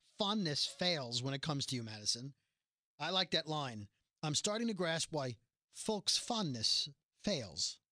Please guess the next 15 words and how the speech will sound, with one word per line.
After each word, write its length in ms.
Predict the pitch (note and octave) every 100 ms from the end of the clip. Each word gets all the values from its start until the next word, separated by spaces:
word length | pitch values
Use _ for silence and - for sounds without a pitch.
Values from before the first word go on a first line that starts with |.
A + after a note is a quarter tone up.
| _ _ _ _ _ _ _ -
In 80 |
other 120 | F3+ F3+
words, 460 | E3+ D#3+ D3 - - _ _ _ _ _
their, 180 | C3+ E3 E3
their 360 | C3 D#3+ D3 -
kindness, 520 | - G#3+ G#3 D3 C3
their, 400 | D3+ C3+ C#3+ C#3 A#2+ -
their 240 | D#3+ C#3 C#3
love 280 | F3 G#3+ F#3
of 140 | D3+
people 360 | D3+ C3+ C3 C3+
isn't 240 | F3 F#3
working 360 | D#3+ D#3+ D3 C3
with 140 | C3+
you. 280 | C3 B2 G2+